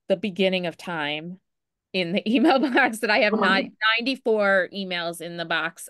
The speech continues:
Speaker 1: unread <laughs> of the Rivers Alliance. So there's some email in there, but I have
Speaker 2: Mm.
Speaker 1: not gone through it yet.
Speaker 2: I guess it's probably outdated.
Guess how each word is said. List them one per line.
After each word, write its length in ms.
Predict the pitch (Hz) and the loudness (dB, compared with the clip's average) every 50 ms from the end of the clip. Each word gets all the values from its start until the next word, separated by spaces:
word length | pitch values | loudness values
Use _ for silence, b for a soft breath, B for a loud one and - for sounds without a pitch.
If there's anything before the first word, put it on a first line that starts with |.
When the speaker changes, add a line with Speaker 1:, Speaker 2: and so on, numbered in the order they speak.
| - | -8
Speaker 1:
unread 720 | - 180 180 180 175 170 220 240 208 - 247 247 240 196 - | -6 -6 -4 0 2 2 2 2 2 2 2 2 2 0 0
<laughs> 40 | - | 0
of 240 | 254 233 190 175 | 0 0 0 2
the 260 | 214 214 185 180 160 160 | 2 2 2 2 0 -2
Rivers 360 | 170 190 185 - 185 175 170 | -4 -6 -6 -6 -6 -8 -6
Alliance. 520 | 165 165 156 147 143 143 143 143 - - - b b b b b b b 311 294 | -4 -4 -4 -4 -4 -8 -10 -14 -18 -20 -20 b b b b b b b -8 -4
So 240 | - 196 175 151 - - _ _ _ _ _ _ _ _ _ _ _ _ _ _ - | 0 0 2 0 0 -4 _ _ _ _ _ _ _ _ _ _ _ _ _ _ -2
there's 220 | 233 226 240 - | 0 0 0 0
some 140 | - 226 214 | -4 -2 0
email 340 | 214 220 220 196 165 160 160 | 0 0 0 0 0 -2 -2
in 140 | 160 156 156 | -4 -6 -6
there, 160 | 147 143 - | -6 -6 -4
but 160 | - 170 156 | -4 -2 0
I 180 | 160 160 151 156 | 0 0 0 -2
have 200 | 165 165 160 - | -4 -6 -6 -4
Speaker 2:
Mm. 20 | |
Speaker 1:
not 280 | 160 160 156 143 - - _ _ _ _ _ _ _ _ _ _ _ - B B B B B _ _ _ _ _ _ - | -4 -2 -2 -2 -4 -6 _ _ _ _ _ _ _ _ _ _ _ -20 B B B B B _ _ _ _ _ _ -4
gone 220 | 185 165 147 147 | -2 -2 -2 -4
through 160 | - - 127 | -8 -10 -10
it 120 | - - - | -10 -10 -12
yet. 180 | - - - _ _ _ _ _ _ _ _ _ _ _ _ _ _ _ _ _ _ _ _ _ _ _ _ _ _ _ _ _ _ _ _ _ _ - 175 | -14 -16 -16 _ _ _ _ _ _ _ _ _ _ _ _ _ _ _ _ _ _ _ _ _ _ _ _ _ _ _ _ _ _ _ _ _ _ -18 -16
Speaker 2:
I 60 | 165 | -12
guess 240 | - 156 151 - - | -10 -12 -12 -12 -16
it's 100 | _ - | _ -8
probably 320 | - 214 160 160 170 156 | -2 0 0 0 0 0
outdated. 340 | 151 156 - - - - - | -2 -4 -6 -8 -10 -10 -12